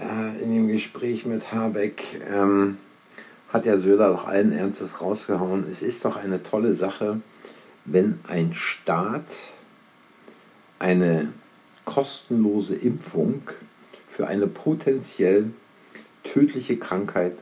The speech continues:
umsonst anbietet. Also, <clears throat> diese, diesen Blödsinn kann man doch eigentlich nicht mehr toppen.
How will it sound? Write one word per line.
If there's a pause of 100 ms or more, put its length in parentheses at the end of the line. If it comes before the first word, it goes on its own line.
(100)
umsonst
anbietet. (1160)
Also, (120)
<clears throat>
diese, (600)
diesen
Blödsinn
kann
man
doch
eigentlich
nicht
mehr
toppen.